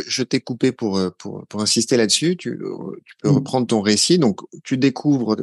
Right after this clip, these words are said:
Speaker 1: euh, enfin, vous découvrez ta maladie à l'âge de quatre ans. On a compris que, bah, cette maladie te rend extrêmement vulnérable, en tout cas, euh, physiologiquement, et, euh, et exposé à toute forme de, de risque, de maladie, de, de blessure et autres.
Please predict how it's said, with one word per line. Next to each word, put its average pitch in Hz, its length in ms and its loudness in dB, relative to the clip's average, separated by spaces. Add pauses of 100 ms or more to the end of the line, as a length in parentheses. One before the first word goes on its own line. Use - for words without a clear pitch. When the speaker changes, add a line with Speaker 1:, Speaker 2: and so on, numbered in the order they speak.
(120)
Speaker 1:
euh, 95 340 -8
enfin, 92 180 -8
vous 107 160 0
découvrez 120 520 4
ta 104 120 2
maladie 95 500 0
à 92 40 2
l'âge 90 220 -6
de 87 100 -6
quatre - 340 -2
ans. 160 340 4 (140)
On 101 160 0
a 104 80 4
compris 110 460 0
que, 95 240 -4
bah, 95 160 -4
cette - 240 -6
maladie 92 420 -2
te - 140 -4
rend 90 380 2 (120)
extrêmement 98 580 0
vulnérable, 98 640 2 (640)
en - 80 -6
tout 87 140 -8
cas, 98 200 2
euh, 73 300 -2
physiologiquement, 98 960 0 (560)
et, 87 280 -4
euh, 82 140 -6
et 110 180 4
exposé 110 640 2 (160)
à 90 100 -16
toute - 260 -14
forme 98 280 -4
de, 82 240 -6
de 82 140 -6
risque, 92 480 0
de 82 100 -4
maladie, 80 520 -2
de, 82 240 -2
de 87 140 -4
blessure 85 480 0
et 82 80 0
autres. - 320 -4